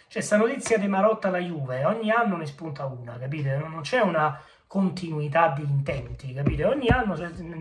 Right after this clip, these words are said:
c'è sta sempre qualcosa che non va, capite? Nel senso, ogni anno Marotta torna alla Juve, Marotta torna alla Juve, Marotta torna, ogni anno, però non è vero mai niente, perché fondamentalmente attualmente sono cose diverse.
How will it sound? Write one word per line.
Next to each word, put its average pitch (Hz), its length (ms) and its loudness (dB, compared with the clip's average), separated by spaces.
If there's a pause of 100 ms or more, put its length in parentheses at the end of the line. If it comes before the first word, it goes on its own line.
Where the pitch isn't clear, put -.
(140)
c'è 190 120 -10
sta - 140 -10
sempre 185 300 -6
qualcosa 143 380 -6
che 135 100 -10
non 127 200 -8
va, 175 280 2 (460)
capite? 170 340 -2
Nel 147 120 -4
senso, 240 260 -2
ogni 262 200 2
anno 247 240 2
Marotta 240 320 4
torna 247 180 0
alla 240 120 -2
Juve, 240 360 0
Marotta 233 320 -4
torna 240 180 -2
alla 240 80 2
Juve, 247 120 2
Marotta 233 200 0
torna, 262 180 -4
ogni 269 200 0
anno, 156 280 2
però 254 120 -6
non 190 100 -2
è 156 60 -4
vero 170 180 -6
mai 190 140 -4
niente, 139 500 -6
perché 170 460 -8 (320)
fondamentalmente 214 1160 0
attualmente 185 540 0
sono 165 240 -6
cose 196 260 -6
diverse. 151 720 -6